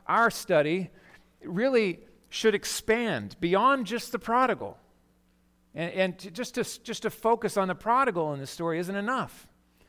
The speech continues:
We re-, we really need to see both of these sons as objects of the Father's lavish love. And I want to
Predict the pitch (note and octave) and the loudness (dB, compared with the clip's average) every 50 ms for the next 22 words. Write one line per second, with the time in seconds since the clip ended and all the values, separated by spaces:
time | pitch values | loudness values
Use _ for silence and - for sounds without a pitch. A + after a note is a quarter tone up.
0 | _ _ _ _ _ - E3 F3+ D#3+ E3+ G3 G3+ - E3 F3 E3+ G#3 C4+ C4+ B3+ | _ _ _ _ _ -2 -2 0 2 0 0 0 0 -2 -2 0 0 0 0 -2
1 | A3+ G#3+ E3+ D3 - - G#3 F#3 D3 C3+ F#3 G#3+ B3 C4+ C4 - A3 E3+ C#3+ D#3+ | -2 -4 -4 -6 -6 -6 -4 -6 -2 2 4 4 4 4 4 2 2 2 0 -2
2 | C3 A#2+ - - - B2 F#2+ E2+ F2 E2 - - - - - - - _ _ _ | -4 -4 -6 -8 -8 -8 -8 -10 -12 -18 -20 -20 -20 -20 -20 -20 -20 _ _ _
3 | _ _ _ _ _ _ - D3+ E3 D#3+ - - - D3+ F3 G3 B3 A3 E3+ D#3+ | _ _ _ _ _ _ 2 4 4 4 2 0 0 2 4 4 4 2 0 -2
4 | D#3+ D3 C#3 - - - - - D3 D3+ D3+ D3+ C#3 C#3 - _ _ _ _ _ | -4 -4 -4 -6 -10 -8 -2 2 4 6 4 4 2 -2 -14 _ _ _ _ _
5 | - F#3+ - - - - F#3+ F3+ G3+ A3 G#3+ G3+ D3 C#3 B2+ A2+ A2 G#2+ - - | -8 -8 -8 -10 -8 -2 0 2 4 4 4 2 2 0 -4 -4 -6 -8 -12 -16
6 | - - _ _ _ _ _ _ - B2+ D#3+ E3+ E3 D#3+ D3+ D3+ B2+ - - C#3+ | -20 -20 _ _ _ _ _ _ 0 4 4 6 6 4 2 0 -4 -8 -4 -2
7 | C3+ C#3 A#2+ F2 - - - - - _ _ _ _ - B2 B2+ A#2+ B2+ B2+ C3 | 0 0 0 -2 -6 -12 -20 -20 -20 _ _ _ _ -12 -10 -8 -6 -4 -2 0
8 | D#3+ E3+ F#3+ - | 0 0 0 -2